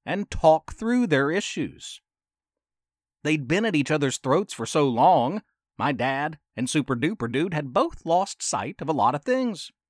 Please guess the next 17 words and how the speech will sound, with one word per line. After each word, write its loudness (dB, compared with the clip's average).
Turns 0
out 4
when 0
forced 0
to -2
converse, 0
they -4
actually -2
have -2
quite 6
a 0
bit -2
in -2
common. -2
They 2
both 2
like 0